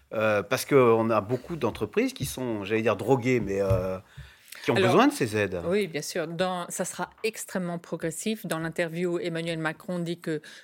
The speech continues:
Speaker 2: jusqu'à la fin juin, euh, ce sera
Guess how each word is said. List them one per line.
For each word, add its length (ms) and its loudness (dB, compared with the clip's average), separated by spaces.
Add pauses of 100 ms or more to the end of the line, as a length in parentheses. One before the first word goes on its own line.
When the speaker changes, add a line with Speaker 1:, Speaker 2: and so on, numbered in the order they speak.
Speaker 2:
jusqu'à 420 -2
la 100 -2
fin 220 -8
juin, 480 -4 (320)
euh, 320 -2
ce 160 -8
sera 300 -6